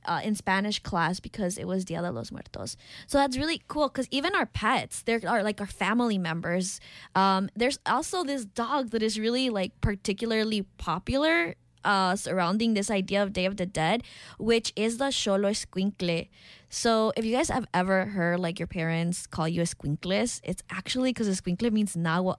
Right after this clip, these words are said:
uh, means dog in Nahuatl. Fun fact, guys. Uh, so it's very interesting 'cause even our pets are something that we remember and we keep alive by celebrating them.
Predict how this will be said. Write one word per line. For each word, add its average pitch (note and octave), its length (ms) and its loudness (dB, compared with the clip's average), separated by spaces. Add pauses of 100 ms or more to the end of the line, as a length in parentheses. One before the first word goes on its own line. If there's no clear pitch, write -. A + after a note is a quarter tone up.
uh, F#3+ 160 2
means G#3+ 280 2
dog F#3+ 420 4
in E3 160 -4
Nahuatl. E3 480 -4 (360)
Fun F#3+ 220 0
fact, E3+ 340 0
guys. D#3+ 340 2 (460)
Uh, C#4+ 240 4
so A#3+ 340 2
it's A#3+ 160 0
very D4+ 180 2
interesting E4 280 -4
'cause B3 140 0
even C4+ 140 -2
our C#4+ 80 2
pets - 640 -2
are F#3+ 140 0
something G#3+ 360 0
that G3 120 0
we F#3 100 2
remember F3+ 640 2
and F#3 180 -2
we F#3+ 320 0
keep - 220 -10
alive F#3 500 2
by F#3 120 -2
celebrating F3 680 -2
them. E3 240 -2